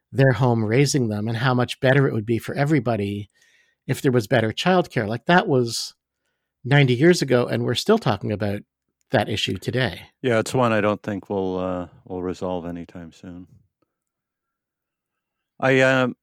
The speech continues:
Speaker 2: have been doing quite a bit of reading on psychological flow, and I think to your point about the, um, self-reflection and, and the fact that he,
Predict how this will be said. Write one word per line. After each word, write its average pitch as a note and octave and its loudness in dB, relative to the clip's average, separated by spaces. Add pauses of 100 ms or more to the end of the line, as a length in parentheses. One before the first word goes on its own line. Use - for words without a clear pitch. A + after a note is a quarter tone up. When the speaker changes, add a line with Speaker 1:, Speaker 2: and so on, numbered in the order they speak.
Speaker 2:
have C3 0
been C3+ 2
doing C3 2
quite A#2+ 2
a A2 4
bit G2+ 2
of F2+ -4
reading G2 -2 (260)
on F#2+ -2
psychological F#2 -4
flow, F#2+ -6
and F#2 -6
I F#2 -6
think B2 -6 (320)
to - -4
your G#2 0
point A2+ -2
about F2+ -6 (340)
the, F#2 -8
um, F2+ -18 (220)
self-reflection G2+ -4
and, E2+ -10
and F#2 -16
the F2 -16
fact F#2+ -12
that F#2+ -14
he, F2+ -12